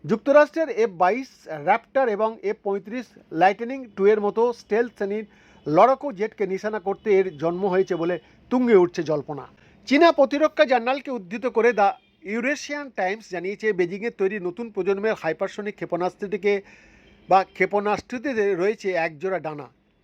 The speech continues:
সেগুলিকে আবার প্রয়োজন মতো খোলা বা জোড়া যায়। এছাড়া উড়ন্ত অবস্থায় ডানাগুলিকে ভাঁজ করে রাখার সুযোগ রয়েছে। বিশ্লেষকদের দাবি, এর জন্যই লক্ষ্যে আঘাত হানার মুখে মাঝ আকাশে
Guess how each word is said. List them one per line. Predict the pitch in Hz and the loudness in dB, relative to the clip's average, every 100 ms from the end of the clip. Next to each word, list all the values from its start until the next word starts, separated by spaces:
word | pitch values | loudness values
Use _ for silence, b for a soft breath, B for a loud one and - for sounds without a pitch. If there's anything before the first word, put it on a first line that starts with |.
| _ b b b b | _ b b b b
সেগুলিকে | - 226 233 302 302 311 | -2 0 0 -2 2 2
আবার | 220 226 247 | 4 2 0
প্রয়োজন | - 202 202 247 240 | 0 0 0 -2 -4
মতো | 226 240 | -6 -6
খোলা | 233 - 196 190 | -6 -2 0 2
বা | 170 | 0
জোড়া | 147 156 | -2 -6
যায়। | 143 127 - _ b b b - | -6 -10 -18 _ b b b -2
এছাড়া | 220 285 302 | 2 4 4
উড়ন্ত | 233 233 302 262 | 4 0 -2 0
অবস্থায় | 285 254 285 - 262 | 0 0 -4 -4 -2
ডানাগুলিকে | 208 196 214 208 226 214 214 247 233 | -2 -4 -4 -4 -6 -2 2 2 0
ভাঁজ | 139 170 208 | -6 -6 -6
করে | - 208 | -4 -2
রাখার | 208 220 196 | -2 -2 -4
সুযোগ | 156 156 175 143 | -8 -8 -6 -4
রয়েছে। | 143 - 123 b b b b b 139 | -6 -8 -16 b b b b b -2
বিশ্লেষকদের | 202 262 302 294 311 262 311 | 0 0 -2 2 2 2 0
দাবি, | 226 190 226 | 0 0 0
এর | 208 208 | -2 -2
জন্যই | 170 208 214 269 | -4 -8 -8 -6
লক্ষ্যে | 196 202 226 | -6 -4 -4
আঘাত | 175 170 220 214 | -2 -2 -6 -6
হানার | 185 185 | -6 -6
মুখে | 170 - 165 | -8 -8 -8
মাঝ | 156 175 | -4 0
আকাশে | 196 185 202 220 220 | 0 0 -2 -4 -6